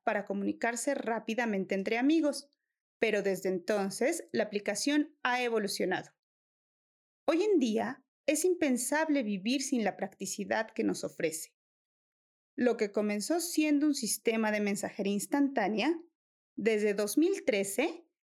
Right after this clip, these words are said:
permite enviar fotos, videos y notas de voz. Unos años más tarde, llegan las llamadas y, por supuesto, las videollamadas, logrando así ser una aplicación que ofrece una gama completa de funciones.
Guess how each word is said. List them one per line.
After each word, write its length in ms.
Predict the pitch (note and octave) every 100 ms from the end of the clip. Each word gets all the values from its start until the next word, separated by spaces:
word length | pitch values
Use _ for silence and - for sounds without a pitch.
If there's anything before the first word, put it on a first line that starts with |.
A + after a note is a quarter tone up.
| _ -
permite 420 | A3+ C4 D4 E4
enviar 400 | C#4+ B3 A3+ -
fotos, 600 | A3 A3+ - - - _ _
videos 680 | G#3 F#3 A3+ C#4+ F4+ F4 - _
y 120 | B3+
notas 340 | C4 C#4 C#4 G#3+
de 100 | F#3+
voz. 420 | F3+ - - - _ _ _ _ _ -
Unos 320 | E4+ G#4+ G4+
años 260 | E4+ D#4+ D#4+
más 240 | A#3+ -
tarde, 500 | G#3 G3 G3 D#4+ E4+ - _ _
llegan 300 | C#4 C#4+ D#4+
las 160 | C#4+ -
llamadas 640 | F#3 G#3 C#4+ A3+ - - _ -
y, 120 | B3+
por 200 | B3 A3+
supuesto, 520 | - G#3+ E4+ F#4+ -
las 180 | C4 G3+
videollamadas, 840 | G3 F#3 F#3 G3 A3+ A3+ F#3+ - _ _ _ -
logrando 420 | G#3+ G3 G3 A#3
así 480 | C#4+ C4 D4 E4+ - _ -
ser 240 | - F#4
una 140 | G4+ G#4
aplicación 640 | F4 - A3 A3+ B3+ C4
que 80 | C4
ofrece 440 | B3+ A3+ A3 B3+
una 220 | A#3+ A3
gama 340 | G#3 A#3 C4 B3+
completa 420 | G3 G3+ G3 G#3+
de 80 | G3+
funciones. 540 | - E3+ - -